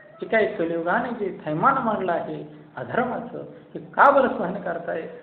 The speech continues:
की हरी ज्यांना आपण म्हणतो, जे दुःखांचं हरण करतात, का त्यांना आज भक्तांची काळजीही राहिलेली नाही?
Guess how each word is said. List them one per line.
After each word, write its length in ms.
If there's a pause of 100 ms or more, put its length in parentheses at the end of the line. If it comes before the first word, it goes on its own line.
(500)
की 60
हरी 640 (3750)
ज्यांना 260
आपण 220
म्हणतो, 640 (1160)
जे 60
दुःखांचं 540
हरण 280
करतात, 720
का 60
त्यांना 380
आज 140
भक्तांची 480
काळजीही 540
राहिलेली 320
नाही? 160